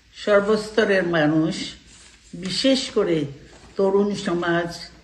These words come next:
আজ এক ইতিবাচক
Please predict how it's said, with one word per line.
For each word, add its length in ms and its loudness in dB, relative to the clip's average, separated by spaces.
আজ 420 4
এক 460 4
ইতিবাচক 800 0